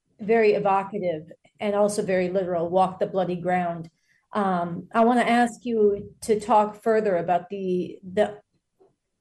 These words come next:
the buried history in that bloody ground, because, um, I understand that Florida is actually the state, and people may not know this, that had the highest rate of lynchings in all the southern states.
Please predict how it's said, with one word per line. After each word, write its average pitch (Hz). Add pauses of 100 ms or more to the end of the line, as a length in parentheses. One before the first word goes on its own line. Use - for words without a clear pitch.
(140)
the 190
buried 240
history 156 (120)
in 220
that 180
bloody 170
ground, 170
because, 214
um, 202 (280)
I 240
understand 247
that 208
Florida 285
is 208
actually 220
the 202
state, 214
and 196
people 311
may 277
not 220
know 226
this, 185
that 196
had 220
the 202
highest 226
rate 214
of 175
lynchings 202
in 196
all 202
the 180
southern 190
states. -